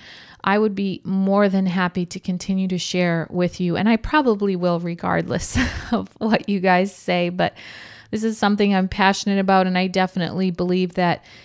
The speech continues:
you know, it's very easy to make these changes in our life. And these are things that truly affect our health.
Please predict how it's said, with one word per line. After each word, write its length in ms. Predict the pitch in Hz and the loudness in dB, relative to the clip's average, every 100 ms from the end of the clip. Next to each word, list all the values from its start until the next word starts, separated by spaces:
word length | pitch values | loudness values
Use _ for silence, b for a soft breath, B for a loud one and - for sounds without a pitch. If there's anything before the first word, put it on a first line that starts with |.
| B | B
you 100 | 196 | 0
know, 140 | 196 180 | 2 2
it's 200 | 202 185 | 0 0
very 400 | 190 202 220 - | 4 4 4 0
easy 500 | 196 190 185 220 254 | -2 -2 0 0 -2
to 140 | - | 0
make 300 | 202 196 190 | 2 2 0
these 240 | - 190 - | 0 0 0
changes 500 | - 190 196 214 196 | 0 2 4 2 2
in 120 | 190 | 2
our 180 | 175 175 | 4 4
life. 420 | 170 170 240 - | 4 4 4 0
And 160 | 196 185 | 0 2
these 220 | 190 196 | 2 2
are 100 | 196 | 2
things 400 | 190 190 185 180 | 0 0 0 0
that 200 | 175 165 | -2 -4
truly 540 | - 196 190 185 175 - | -4 0 0 2 0 -2
affect 480 | 170 - 165 - - | -4 -4 -4 -6 -8
our 160 | 160 | -8
health. 540 | 156 - 160 143 - | -6 0 0 0 -6